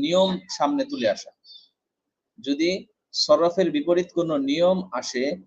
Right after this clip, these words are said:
সেখানে কিন্তু আপনার মুখালাফাতুল কিয়াস বলা হয়, মানে খেলাফ, মানে বর্তমানে যত নিয়ম কানুন চলছে সেটার বিপরীত একটা, এমন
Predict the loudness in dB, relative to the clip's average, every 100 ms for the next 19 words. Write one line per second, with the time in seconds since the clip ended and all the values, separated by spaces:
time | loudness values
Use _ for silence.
0 | _ _ _ -10 -2 2 2 0 0 2
1 | 0 2 0 2 -2 2 4 4 2 -6
2 | -8 0 4 4 2 -2 -2 -2 -4 -4
3 | -4 -6 -8 2 2 2 -4 _ _ _
4 | _ _ _ _ _ -8 -6 -6 -8 4
5 | 4 4 -2 0 0 0 0 0 0 0
6 | 0 -4 _ -6 0 0 2 4 4 2
7 | 0 -2 -2 -4 -4 -4 _ _ _ _
8 | -10 0 0 2 0 2 4 4 2 -4
9 | 0 0 2 4 4 4 0 _ _ _
10 | _ _ _ _ -4 -2 0